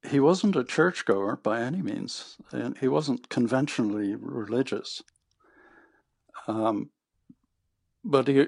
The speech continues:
he was obviously very moved by, um, the Christian imagery. Um, but, you know, it's not, it's not a conventional interpretation,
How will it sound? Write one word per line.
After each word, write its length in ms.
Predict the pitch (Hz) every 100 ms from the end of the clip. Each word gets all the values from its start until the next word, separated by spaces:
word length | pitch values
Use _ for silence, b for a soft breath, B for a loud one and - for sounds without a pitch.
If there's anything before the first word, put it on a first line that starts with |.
| -
he 140 | 160
was 160 | 135 131
obviously 580 | 165 190 147 120 131 117
very 460 | 120 120 110 110
moved 720 | 131 101 120 139 147 92 - -
by, 340 | 104 101 101 - -
um, 500 | 123 104 98 95 98 - _ _ _ _ _ _ _ b b b b b b b _ _ 233
the 440 | 120 110 107 117 _ _
Christian 680 | - 117 - 123 104 107 104
imagery. 640 | 139 117 123 - 95 101 117 b b b _ 247 208
Um, 440 | 107 104 101 98 - _ _ b b b b b b b b b _ _ _ _ _ _ _ _ _ _ -
but, 480 | - 196 131 127 - _ _ _ _ _ -
you 160 | 190
know, 180 | 131 143
it's 180 | - -
not, 300 | 165 156 - 156
it's 400 | - 160 - -
not 240 | 143 143
a 200 | 147 120
conventional 1040 | 117 - 120 113 131 - 123 110 101 107 107
interpretation, 1200 | 113 107 - 131 - - 123 110 - 107 104